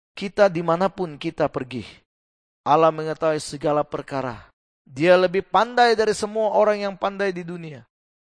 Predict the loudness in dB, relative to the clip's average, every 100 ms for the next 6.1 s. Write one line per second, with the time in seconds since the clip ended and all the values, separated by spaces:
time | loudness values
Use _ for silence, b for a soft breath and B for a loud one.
0 | _ _ -4 4 4 4 0 2 0 0
1 | -2 -2 -2 -2 0 0 0 -4 -4 -2
2 | -6 -4 -6 -6 -4 -2 -2 -4 -6 -4
3 | 0 -2 0 -4 -6 _ -6 -4 -6 -6
4 | -6 -6 -4 -6 -2 -4 -2 -2 -2 -6
5 | 2 2 2 -6 -8 -8 -8 -12 -10 -14